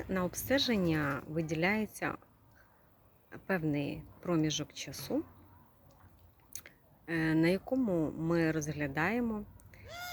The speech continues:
деякі аспекти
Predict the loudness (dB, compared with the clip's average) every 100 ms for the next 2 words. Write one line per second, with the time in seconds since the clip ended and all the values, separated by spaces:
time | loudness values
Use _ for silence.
0 | -8 -10 -14 -12 -6 0 4 4 4 2
1 | 0 -4 -4 -6 -14 -20 -20 -20 -20 -20
2 | -20 -20 -20 -20 -20 -20 -20 -20 -20 -20
3 | -20 -20 -20 -20 -20 -20 -20 -20 -20 -20
4 | -16 -8 -8 -6 -2 -2 -2 -4 0 0